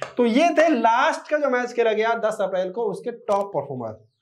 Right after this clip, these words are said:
बाकी उसके पहले दो हज़ार इक्कीस में मैच खेले गए, दो हज़ार इक्कीस में तीन मैचेस खेले गए थे और तीनों मैचों में आप देख सकते हो कि क्या दिल्ली, दिल्ली, दिल्ली ने दो मैच जीते थे। अब आगे हम चल लेते हैं यहाँ पर आपके मैच प्रेडिक्शन की तरफ।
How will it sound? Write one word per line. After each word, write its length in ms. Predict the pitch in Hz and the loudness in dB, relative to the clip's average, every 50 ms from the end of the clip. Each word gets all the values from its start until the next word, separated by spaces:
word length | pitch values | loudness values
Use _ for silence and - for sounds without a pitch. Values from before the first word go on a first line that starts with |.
| _ _ - - - - | _ _ -20 -12 -2 0
बाकी 220 | 190 202 202 269 | 2 2 2 2
उसके 240 | 262 254 254 254 254 | 0 0 2 2 0
पहले 280 | 247 247 240 247 254 247 | 2 4 2 4 4 2
दो 160 | 226 220 214 | 2 0 0
हज़ार 180 | 220 226 226 214 | 0 0 -2 -2
इक्कीस 280 | 220 - - 220 202 | -4 -6 -10 -10 -8
में 80 | 233 226 | -6 -4
मैच 220 | 214 208 208 208 | -2 -2 -2 -2
खेले 200 | - 214 208 208 | -2 0 2 4
गए, 120 | 208 214 208 | 4 4 4
दो 120 | 190 190 | 2 0
हज़ार 180 | 190 190 190 185 | -2 -2 -4 -4
इक्कीस 220 | - - 208 202 | -4 -6 -6 -4
में 140 | 208 190 196 | -4 -4 -4
तीन 180 | - 226 226 220 | -4 -4 0 2
मैचेस 240 | 220 - 220 220 214 | 2 2 2 -2 0
खेले 220 | - 214 214 214 | 2 4 4 6
गए 140 | 208 214 208 214 | 6 4 4 4
थे 120 | 233 240 233 - - _ _ _ _ - | 2 -2 -2 -8 -16 _ _ _ _ -2
और 160 | - 202 202 196 | 0 0 0 0
तीनों 280 | - 262 262 269 269 | 0 -2 0 2 4
मैचों 220 | 262 247 226 247 247 | 4 4 4 4 2
में 100 | 247 247 | 2 2
आप 100 | 240 214 | 2 2
देख 180 | 220 233 226 | 2 2 2
सकते 220 | 226 226 220 - 240 | 0 -2 0 2 0
हो 60 | 233 | 0
कि 100 | 226 220 | 0 -2
क्या 280 | 220 226 226 220 220 | -2 0 2 2 2
दिल्ली, 400 | 214 202 208 208 208 208 214 214 | 2 2 0 0 0 2 2 2
दिल्ली, 280 | 208 185 185 180 165 147 | 2 2 0 -2 -2 -2
दिल्ली 260 | 147 175 202 220 226 | 2 2 2 2 4
ने 100 | 226 220 | 4 4
दो 100 | 208 214 | 6 6
मैच 140 | 208 220 208 | 6 4 2
जीते 220 | 214 214 214 214 | 2 2 0 2
थे। 140 | 208 254 269 - - - _ _ - | 2 0 -2 -2 -8 -14 _ _ -4
अब 100 | 240 233 214 | -2 2 4
आगे 220 | 220 240 262 285 | 2 4 4 2
हम 120 | 285 302 | 2 2
चल 180 | 285 285 269 262 | 2 0 0 2
लेते 200 | 269 262 - 269 | 2 0 0 0
हैं 60 | 254 | -2
यहाँ 140 | 247 254 254 262 | -2 -4 -2 -2
पर 240 | 294 277 277 - _ _ _ _ _ _ _ _ _ _ _ _ _ _ _ _ _ - - - | -2 -2 -4 -8 _ _ _ _ _ _ _ _ _ _ _ _ _ _ _ _ _ -16 -6 -2
आपके 440 | 196 226 233 226 - - 311 349 349 330 - - - _ _ _ _ _ _ - 170 | 0 0 0 0 0 2 2 2 2 0 -6 -14 -20 _ _ _ _ _ _ -10 -2
मैच 380 | 196 214 226 277 302 285 285 | 0 0 2 2 0 -2 -2
प्रेडिक्शन 460 | - - 254 247 247 - - 247 226 | -4 -4 -2 -2 -2 0 0 -2 0
की 100 | 196 196 | 0 -2
तरफ। 340 | 185 175 151 139 131 131 - | -2 -2 -2 -2 -4 -4 -10